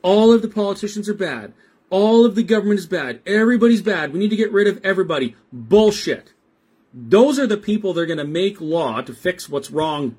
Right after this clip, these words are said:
today and yesterday and prevent these things from happening again tomorrow. We need them to make laws to fix these things. Now, you might be asking,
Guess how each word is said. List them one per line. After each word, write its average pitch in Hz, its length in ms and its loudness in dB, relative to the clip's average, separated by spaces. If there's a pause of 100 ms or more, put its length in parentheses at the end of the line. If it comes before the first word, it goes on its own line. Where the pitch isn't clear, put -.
today 131 480 -2
and 127 120 -6
yesterday 117 460 -8 (320)
and 117 320 -8
prevent 180 360 -4 (180)
these 120 160 -8
things 120 160 -8
from 123 120 -12
happening 117 320 -8
again 131 180 -6
tomorrow. 175 380 -6 (800)
We 214 300 4
need 165 800 0 (380)
them 156 580 -4
to 165 140 -4
make 196 260 0
laws 117 520 -4
to 131 80 -10
fix - 280 -10
these - 220 -10
things. - 340 -20 (720)
Now, 156 220 -4
you 127 140 -4
might 147 180 -4
be 127 100 -4
asking, 127 420 -8